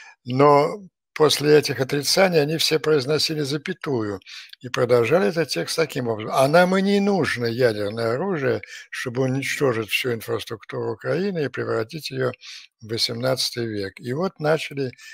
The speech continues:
с десятого вот эти атаки. Каков результат, вы спрашиваете? Ну, на фронте продолжается наступление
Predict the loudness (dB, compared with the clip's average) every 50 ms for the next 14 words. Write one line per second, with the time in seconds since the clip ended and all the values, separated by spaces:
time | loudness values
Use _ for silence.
0 | -20 _ _ -14 -12 -12 -10 -8 -4 -2 -2 2 4 2 2 2 0 -2 -2 0
1 | -2 -2 -4 -10 _ -20 -20 -20 -20 -20 _ _ _ _ -16 -14 -12 -12 -10 -6
2 | -6 -6 -6 -4 -6 -6 -4 -4 -4 -4 -2 -2 -2 -2 -4 -4 _ -10 -10 -10
3 | -10 -12 -14 -14 -14 -12 -6 -6 -4 -4 -2 -4 -2 -2 0 -2 0 0 0 -2
4 | -2 -2 -2 -2 -2 -2 -6 -10 -10 -10 -10 -8 -8 -8 -6 -6 -6 -6 -6 -12
5 | -14 -14 -12 -10 -4 -2 -2 -2 -2 -4 -4 -4 -4 -4 -4 -6 -8 -10 -10 -12
6 | _ -20 -20 -20 -20 -20 _ _ _ -6 -6 0 2 2 2 2 2 0 2 2
7 | 2 0 -2 -6 -8 -8 -8 -8 -10 -10 -14 -12 -8 -8 -8 -6 -6 -8 -8 -10
8 | -10